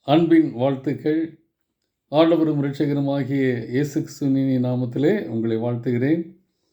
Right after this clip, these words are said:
இந்த பரிசுத்த ஓய்வு நாளிலே ஆண்டவரை ஆராதிக்க செல்கிற நாம், அவரை குறித்த அறிவிலே வளர்வதற்கு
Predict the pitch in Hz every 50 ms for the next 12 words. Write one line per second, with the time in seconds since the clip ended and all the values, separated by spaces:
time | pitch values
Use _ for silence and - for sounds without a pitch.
0 | _ _ _ _ - 127 131 123 151 147 143 139 147 131 127 143 135 127 127 120
1 | 120 131 139 135 131 131 131 135 131 131 127 135 151 165 170 160 - - _ _
2 | _ _ _ _ _ _ _ _ _ _ _ _ - 143 151 156 156 151 147 147
3 | 143 143 151 160 160 160 160 165 160 - - - - 160 160 160 160 165 170 170
4 | 170 - 127 120 123 123 123 127 135 131 - - _ _ _ _ _ _ _ _
5 | _ _ _ _ _ _ _ _ _ _ _ _ _ _ _ _ - 131 147 165
6 | 170 180 175 170 - - - - 185 208 226 - - - 196 190 180 175 - 123
7 | 143 156 160 160 160 160 165 156 139 139 143 147 147 143 143 143 143 139 139 -
8 | 180 170 151 135 135 143 190